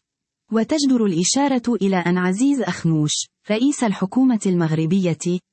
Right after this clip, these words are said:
كان قد وقع في فبراير الماضي مع رئيس الوزراء الإسباني،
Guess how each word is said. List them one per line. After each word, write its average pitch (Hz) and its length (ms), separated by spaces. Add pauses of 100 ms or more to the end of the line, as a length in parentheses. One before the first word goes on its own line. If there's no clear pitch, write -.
(160)
كان 226 220
قد 240 240
وقع 240 480
في 185 180
فبراير 208 600
الماضي 160 460 (340)
مع 180 200
رئيس 214 400
الوزراء 180 600
الإسباني، 156 760